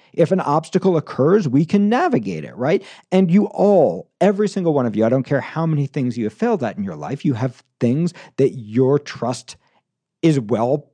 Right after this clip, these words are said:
placed, right? Where you actually succeeded. Maybe it's something simple. I, I trust that if a video game console is in front of me, I am gonna play that video game. And eventually I'm gonna get really good at it, right? It, it might not be something that our society goes, "Oh, you are amazing." But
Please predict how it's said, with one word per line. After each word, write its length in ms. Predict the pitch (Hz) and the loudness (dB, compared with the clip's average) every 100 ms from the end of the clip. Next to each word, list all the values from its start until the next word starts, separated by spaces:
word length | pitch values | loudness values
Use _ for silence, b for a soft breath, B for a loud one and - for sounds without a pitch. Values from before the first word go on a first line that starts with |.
| - | -4
placed, 560 | 349 311 - - - - | 2 2 2 -6 -16 -6
right? 280 | 110 190 | 0 0
Where 180 | 175 139 | 2 0
you 300 | 131 98 160 | 0 0 2
actually 360 | 123 139 - 196 | 2 0 -2 -2
succeeded. 520 | 214 - 349 285 90 | -2 -2 0 0 -2
Maybe 280 | 113 160 208 | -4 -4 -4
it's 100 | 190 | -6
something 240 | 233 233 | -6 -8
simple. 320 | 277 302 95 | -8 -8 -6
I, 80 | 147 - b b | -6 -8 b b
I 160 | - 180 | -4 -2
trust 480 | - - 151 - - | -2 0 0 -2 0
that 280 | 147 156 - b b | 0 0 -6 b b
if 160 | - 120 | -8 -4
a 60 | |
video 340 | 110 156 285 269 | 0 2 2 0
game 240 | 262 269 | 0 0
console 440 | 165 214 226 240 220 | 2 0 2 4 4
is 120 | 185 | 2
in 100 | 180 | 0
front 200 | 151 226 | 0 0
of 40 | |
me, 140 | 214 202 | 2 0
I 180 | 160 240 | 2 0
am 100 | 156 | 0
gonna 180 | 110 | -4
play 440 | - - 214 254 254 | -6 0 2 4 4
that 300 | 220 233 156 | 2 2 2
video 300 | 185 165 123 | 2 2 0
game. 280 | 117 87 95 | -2 -6 -10
And 120 | 110 | -8
eventually 360 | 135 214 170 | -2 0 2
I'm 100 | 185 | 0
gonna 120 | 170 147 | 0 0
get 180 | 151 | 0
really 300 | 175 202 180 | 2 2 4
good 220 | 160 180 143 | 4 4 2
at 140 | 117 | -2
it, 120 | 85 | -4
right? 240 | 101 147 156 B B 135 | -2 -2 -2 B B -8
It, 280 | 131 - _ _ _ - | -4 -4 _ _ _ -2
it 160 | 165 165 | 0 2
might 240 | 170 190 | 2 2
not 180 | 196 170 | -2 -2
be 100 | 190 | -4
something 320 | - 165 151 | -6 -6 -4
that 100 | 147 | -2
our 80 | 139 | -2
society 600 | - 107 - 139 151 123 | -4 -12 -10 -6 -6 -6
goes, 220 | 104 104 104 | -8 -10 -6
"Oh, 220 | 147 127 | -2 -2
you 220 | 98 107 | -4 -8
are 80 | 107 | -6
amazing." 560 | 101 135 165 120 107 | -2 0 0 -2 -6
But 180 | 151 160 | -6 -6